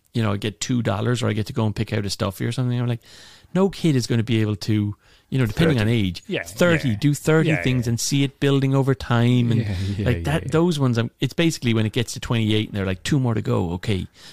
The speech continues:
Speaker 1: and then
Speaker 2: Yeah,
Speaker 1: they're
Speaker 2: yeah.
Speaker 1: incentivized. But so I don't get the star charts like that.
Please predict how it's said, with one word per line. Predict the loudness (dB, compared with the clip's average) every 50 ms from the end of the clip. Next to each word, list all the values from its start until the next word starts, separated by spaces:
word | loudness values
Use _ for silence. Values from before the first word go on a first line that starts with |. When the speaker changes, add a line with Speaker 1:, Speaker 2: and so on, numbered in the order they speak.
| -18 _
Speaker 1:
and | -4 0 2
then | 2 4
Speaker 2:
Yeah, | 4 4
Speaker 1:
they're | 2
Speaker 2:
yeah. | 2 0
Speaker 1:
incentivized. | 0 -2 -2 -2 -2 -4 -6 -6 -8 -8 -10 -6 -2
But | -2 -2 -2 -4 -10 -20 -20 -20 -20 -20 _
so | -2 0 2 4
I | 4
don't | 4 2 2 0 0
get | -2 -4 -2 -2
the | -4 -4
star | -4 -2 -2 -2 -2 -2
charts | -2 -4 -4 -4 -4 -4
like | -6 -4 -2
that. | -2 -4 -4 -4